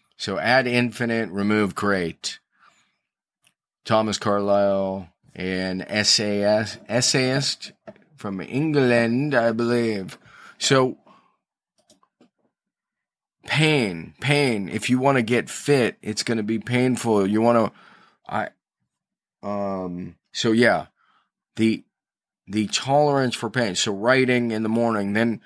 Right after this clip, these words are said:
then I go to work out, pain. So it's pain followed by pain. And the idea here for all of us is that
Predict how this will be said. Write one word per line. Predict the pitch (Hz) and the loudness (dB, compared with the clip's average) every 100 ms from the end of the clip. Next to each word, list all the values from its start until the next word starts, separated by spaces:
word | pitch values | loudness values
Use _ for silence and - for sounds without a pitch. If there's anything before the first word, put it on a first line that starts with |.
| _ | _
then | 101 113 | -2 0
I | |
go | 110 117 | 2 2
to | |
work | 113 117 104 | 2 0 0
out, | 117 90 67 | 2 0 -4
pain. | - 123 123 107 85 101 87 _ _ _ _ _ _ _ _ _ _ - | -4 0 0 0 -4 -10 -18 _ _ _ _ _ _ _ _ _ _ -18
So | - 90 | -6 -6
it's | 85 | -6
pain | - 120 127 110 92 | -4 0 2 2 0
followed | - 87 90 | -2 -2 -2
by | 90 92 | -2 -4
pain. | - 117 120 107 90 87 - _ _ - - - _ | -4 0 2 0 -2 -6 -14 _ _ -20 -20 -20 _
And | 98 104 104 101 95 - - - - _ _ _ _ _ _ - | 0 2 4 2 0 -6 -20 -20 -20 _ _ _ _ _ _ -12
the | 92 104 101 | 2 2 2
idea | 104 104 101 95 127 135 123 107 101 | 2 2 2 4 4 6 6 4 2
here | 101 95 87 87 98 104 92 _ | 0 0 -2 -4 -6 -8 -14 _
for | - 98 95 | -2 0 4
all | 95 92 | 2 2
of | 87 85 | -2 -2
us | 82 90 92 - - - _ _ _ _ 90 | -2 -2 -4 -6 -8 -14 _ _ _ _ -4
is | 92 98 95 85 92 | 2 2 2 0 0
that | 95 92 92 90 90 - - | 4 4 4 2 -2 -6 -6